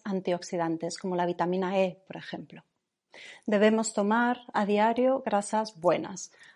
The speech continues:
aceite de oliva, virgen extra, aceitunas, aguacate, frutos secos, semillas, aceite de coco, aceites vegetales puros de buena calidad, pescado azul de tamaño pequeño y mediano,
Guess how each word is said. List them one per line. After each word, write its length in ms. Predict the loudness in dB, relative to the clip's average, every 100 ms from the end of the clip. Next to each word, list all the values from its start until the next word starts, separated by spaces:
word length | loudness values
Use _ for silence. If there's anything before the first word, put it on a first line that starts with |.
| -8
aceite 400 | -2 -2 2 2
de 80 |
oliva, 460 | 4 4 2 0 -4
virgen 380 | -6 -8 -8 -6
extra, 480 | -6 -8 -8 -8 -6
aceitunas, 960 | -6 -4 -2 0 0 0 -2 -6 -12 _ _
aguacate, 640 | -2 0 4 2 2 -6 -6
frutos 360 | -6 -6 -6
secos, 360 | -4 -6 -6 -10
semillas, 680 | -4 -2 0 2 0 0 -12 -20 -14 -6
aceite 400 | -2 0 2 4
de 160 | 4
coco, 480 | 4 0 2 -4 -4 _ -6
aceites 420 | -2 0 -2 -2
vegetales 560 | -4 -4 -2 0 0 -4
puros 560 | _ 0 2 0 -2
de 80 | -4
buena 240 | -4 -6 -6
calidad, 480 | -4 -2 0 -2 -4 -18 -20 _
pescado 340 | -4 0 4 4
azul 500 | 2 0 2 2 -2
de 100 | -4
tamaño 420 | -4 -2 -2 -2
pequeño 560 | -4 -2 -2 0 -2 -4
y 100 | -4
mediano, 640 | -4 -2 -2 -2 -4 -6